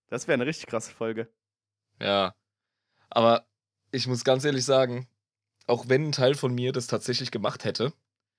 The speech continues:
Speaker 2: wir müssen früher oder später einfach mal in die Pötte kommen.
Speaker 1: Das
Speaker 2: Weißt
Speaker 1: heißt, wir
Speaker 2: du?
Speaker 1: machen, wir machen wieder ein bisschen Storylastiges.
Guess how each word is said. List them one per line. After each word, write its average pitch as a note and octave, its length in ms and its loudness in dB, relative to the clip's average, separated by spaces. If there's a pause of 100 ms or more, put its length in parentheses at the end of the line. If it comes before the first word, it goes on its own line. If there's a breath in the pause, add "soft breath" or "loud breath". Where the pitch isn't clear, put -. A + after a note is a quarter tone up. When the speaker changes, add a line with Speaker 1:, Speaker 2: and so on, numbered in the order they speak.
(440)
Speaker 2:
wir B2+ 160 0
müssen D3+ 440 2 (180)
früher C#3 340 0
oder C#3+ 140 4
später B2 380 2
einfach G#2+ 300 0
mal G#2+ 180 0
in G#2 100 -2
die G#2 80 -6
Pötte G#2 260 -2
kommen. D#2+ 260 -8 (840)
Speaker 1:
Das C3 120 -2
Speaker 2:
Weißt D3+ 140 4
Speaker 1:
heißt, - 40 0
wir A#2 40 2
Speaker 2:
du? D#3+ 60 8
Speaker 1:
machen, D#3+ 120 2
wir D3+ 80 4
machen D3 180 4
wieder C3+ 140 4
ein B2+ 40 2
bisschen C3+ 200 -2
Storylastiges. C3 800 0